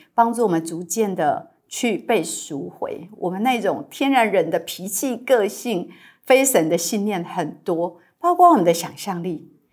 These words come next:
一样的需要被神来赎回。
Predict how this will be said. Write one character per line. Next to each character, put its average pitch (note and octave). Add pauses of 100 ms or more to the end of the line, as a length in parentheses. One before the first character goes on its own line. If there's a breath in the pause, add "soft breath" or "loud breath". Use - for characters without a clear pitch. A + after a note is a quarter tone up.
(140)
一 G3+
样 C#4
的 F#3
需 -
要 F#3
被 F3+
神 D#3+
来 D3+
赎 -
回。 -